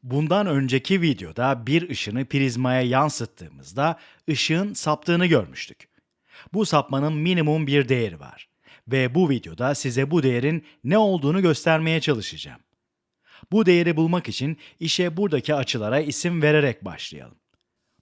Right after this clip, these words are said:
Buradaki gelme açısına I diyelim. Kırılan ışının belirlediği bu açı da R. Hatta R bir olsun. Bu arada bu açılar için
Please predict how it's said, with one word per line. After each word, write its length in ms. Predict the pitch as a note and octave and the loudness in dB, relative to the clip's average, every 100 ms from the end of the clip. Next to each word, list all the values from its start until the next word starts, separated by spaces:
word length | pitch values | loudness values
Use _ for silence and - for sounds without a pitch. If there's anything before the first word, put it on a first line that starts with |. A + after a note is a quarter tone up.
| E3 | -4
Buradaki 480 | A#3 D#3+ B2+ B2 | 0 0 0 -2
gelme 360 | A2 D3 D3+ F#3+ | 0 2 2 0
açısına 760 | E3+ C#3 C#3+ - D#3 D#3+ E3+ - | -2 -4 -6 -4 0 0 -2 -4
I 260 | D#3+ C#3+ | -2 -2
diyelim. 340 | G2+ E2+ C2 _ _ _ _ _ _ _ | -6 -14 -16 _ _ _ _ _ _ _
Kırılan 460 | - C#3 C3+ D3+ F3 | -2 0 4 2 2
ışının 520 | D3+ - C3 D#3+ G3 C#3 | -4 -4 -2 -2 0 0
belirlediği 680 | C3 B2 A#2+ G#2 A#2 A2+ | 0 0 -4 -4 -6 -2
bu 140 | F#3+ C#3 | 0 0
açı 260 | B2 F3 | -2 -2
da 260 | D#3 G3+ G#3 B2+ | 0 0 -2 -4
R. 260 | C3 F#2 _ _ - | -4 -4 _ _ -6
Hatta 580 | D#3+ E3+ G#3 G3 F#3+ _ A2 | -4 0 0 0 -2 _ -2
R 280 | C3 D3+ | 2 4
bir 120 | D3+ A#2+ | 2 -2
olsun. 360 | E2 - A#1+ _ _ _ _ _ _ _ _ - | -6 -12 -18 _ _ _ _ _ _ _ _ -4
Bu 160 | G3 | 2
arada 440 | A3+ G#2 G2 B2+ - _ - | 2 0 -4 -10 -12 _ -4
bu 180 | E3 D#3+ | 0 2
açılar 360 | B2+ D#3+ F3 | 0 0 0
için 380 | A2+ - C#3+ D#3 | 0 -6 -8 -8